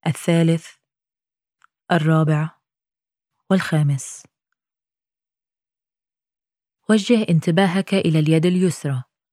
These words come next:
وبينما تقوم بذلك، كرر عبارة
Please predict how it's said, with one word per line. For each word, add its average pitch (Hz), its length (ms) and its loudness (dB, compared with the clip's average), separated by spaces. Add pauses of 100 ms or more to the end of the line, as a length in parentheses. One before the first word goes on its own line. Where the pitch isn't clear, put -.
(500)
وبينما 175 460 2
تقوم 185 520 0
بذلك، 170 600 0 (760)
كرر 160 380 2
عبارة 190 580 0